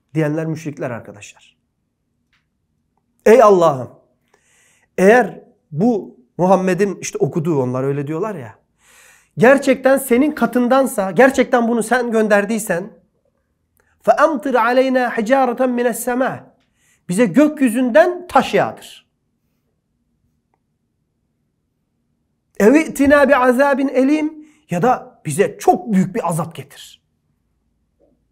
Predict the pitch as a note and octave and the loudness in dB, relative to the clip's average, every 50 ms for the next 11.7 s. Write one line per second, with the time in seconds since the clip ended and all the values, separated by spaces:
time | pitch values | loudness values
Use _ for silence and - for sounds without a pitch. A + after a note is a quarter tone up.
0 | _ _ _ _ _ _ _ _ _ _ _ _ _ _ _ _ _ _ _ _ | _ _ _ _ _ _ _ _ _ _ _ _ _ _ _ _ _ _ _ _
1 | _ _ _ _ _ _ _ - B3+ C#4+ D4+ D4+ D#4 D#4 D#4+ D4+ C4+ C4 B3 A#3 | _ _ _ _ _ _ _ 6 6 8 8 8 8 8 8 8 8 6 4 4
2 | G3+ G#3+ F3+ D3+ C3+ B2+ - - _ _ _ _ _ _ _ _ _ _ _ _ | 4 2 2 2 -2 -6 -12 -18 _ _ _ _ _ _ _ _ _ _ _ _
3 | _ _ _ _ _ _ _ _ _ _ _ _ _ _ _ _ _ _ A3+ C4+ | _ _ _ _ _ _ _ _ _ _ _ _ _ _ _ _ _ _ 6 8
4 | D#4 E4 E4+ E4 E4 D#4+ D4+ C4 A#3 G3 D#3 B2+ - - _ _ - C4+ D#4 D#4+ | 10 10 10 10 8 6 6 6 2 -2 -4 -6 -12 -18 _ _ 4 6 6 6
5 | D#4 D4+ D4 A#3 - D4 C4+ C4 D4 C#4 C4 B3 C4+ D4 C#4 C#4 C#4 C4 C#4 C4 | 4 0 -4 0 2 2 2 4 2 4 4 4 4 4 4 2 0 -2 -2 -2
6 | B3 C4 - - B3+ A#3 A3 C4 A#3+ G3 - - - B3+ A3 - - - _ _ | -4 -4 -4 -4 -6 -4 -4 -4 -6 -6 -8 -2 0 0 0 0 -4 -16 _ _
7 | _ _ _ _ _ _ _ _ _ - - - D#4 E4 F4+ E4+ E4+ D#4 C#4+ C4 | _ _ _ _ _ _ _ _ _ -20 0 4 6 6 6 6 6 6 6 6
8 | B3+ A3+ G#3 A#3+ A3+ - - G#3 G#3 G#3 G#3+ A#3 C#4+ D#4+ D#4 - - - _ _ | 4 4 2 2 0 2 0 0 0 0 -2 0 -2 -2 -4 -8 -16 -20 _ _
9 | _ _ _ _ _ _ - A#3+ A#3+ D#4+ C#4 C4 C4 E4 D#4+ E4 - C#4+ C4+ A#3+ | _ _ _ _ _ _ 2 4 6 6 6 6 6 4 4 4 0 -2 -2 0
10 | A3 G3 F3 G3 A#3 A3 A#3 D4 C4+ C#4+ D4 D4 D4 - C#4+ B3+ G#3 G#3 E3+ D#3+ | -2 -2 -2 -2 -4 0 0 0 2 2 0 0 2 2 0 0 0 -2 -4 -6
11 | C#3+ - D3 B2+ C3 A#2+ - C#3 C#3 _ - _ _ _ | -6 -8 -12 -14 -14 -16 -18 -20 -20 _ -20 _ _ _